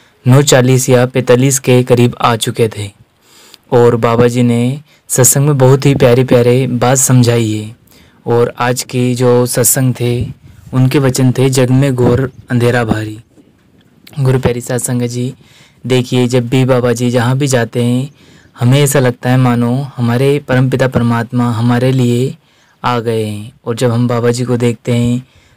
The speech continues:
तो वहाँ वक्त एक थम सा जाता है और हमेशा मन में एक ही ख्याल रहता है कि यह वक्त हमेशा हमारे साथ रहे, कभी भी हम यहाँ से नहीं जाए।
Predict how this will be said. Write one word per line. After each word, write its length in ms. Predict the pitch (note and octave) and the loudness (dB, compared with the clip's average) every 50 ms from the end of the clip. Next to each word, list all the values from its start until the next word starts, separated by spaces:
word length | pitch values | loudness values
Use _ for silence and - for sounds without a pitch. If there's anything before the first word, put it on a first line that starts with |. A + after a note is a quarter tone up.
| - - - | -12 -4 -2
तो 100 | C#3 B2 | 0 0
वहाँ 320 | B2 A#2+ B2+ D3 D3+ C#3+ | 2 2 2 2 2 2
वक्त 480 | C3 A#2+ A2 - - - A#2 G#2+ - - _ _ - | 0 -2 -2 -4 -8 -8 -8 -8 -8 -12 _ _ -6
एक 160 | C3 C3 C3 - - - | -6 -6 -6 -6 -4 0
थम 120 | C3 C#3+ C#3+ | 0 0 2
सा 180 | - D3+ C3+ | 2 0 0
जाता 320 | A#2+ A#2+ A2+ A2+ A2 - A2+ | 2 0 0 -2 -4 -4 -6
है 180 | A2+ A2+ A2+ | -4 -2 -2
और 120 | B2 A#2+ A2+ | 0 0 0
हमेशा 560 | A#2 B2 C3+ C3+ B2+ D3+ D3 C#3+ C#3+ D3 D3 - - _ _ _ _ _ _ - | 0 0 0 0 0 0 0 0 -2 -4 -6 -12 -20 _ _ _ _ _ _ -2
मन 100 | B2+ B2+ | 0 0
में 200 | C3 C3+ C3 C3 | 2 2 2 2
एक 60 | B2 C3+ | 0 -2
ही 80 | B2+ | -4
ख्याल 240 | C3 - B2 B2 B2 | -2 -2 0 0 0
रहता 260 | B2 B2 A#2 - A#2+ | 0 0 -2 0 0
है 140 | A#2+ B2 B2 | 0 0 -2
कि 120 | B2 C3+ | 0 0
यह 100 | B2+ B2 | 0 0
वक्त 300 | A#2 B2 B2+ B2 - - | 0 0 -4 -6 -4 -4
हमेशा 420 | B2+ A2+ B2+ B2+ B2+ B2 - C3+ B2 | -2 0 0 2 0 0 0 0 0
हमारे 260 | A#2+ B2 B2 A#2+ B2 | 0 2 2 0 0
साथ 240 | A#2+ - B2+ A#2+ A2+ A#2+ | -2 -2 -2 -2 -2 -2
रहे, 200 | A#2+ A#2 A#2 A#2+ | -4 -4 -4 -4
कभी 320 | A#2+ - B2+ A#2 B2+ C#3+ C#3+ | -4 -4 -4 -2 0 0 2
भी 100 | C#3 C3 | 2 2
हम 340 | B2 B2 C3 D3+ D#3+ E3 - - - - - - _ _ _ - | 2 2 2 0 -2 -4 -6 -10 -20 -20 -20 -20 _ _ _ -4
यहाँ 160 | A#2 A#2+ B2 | -2 -2 -2
से 160 | A#2+ - - C3 | -2 -2 0 0
नहीं 240 | B2 A2 A2 A#2+ | 0 2 0 0
जाए। 260 | A2+ A2+ A2 G#2+ G#2+ | -2 -4 -6 -8 -8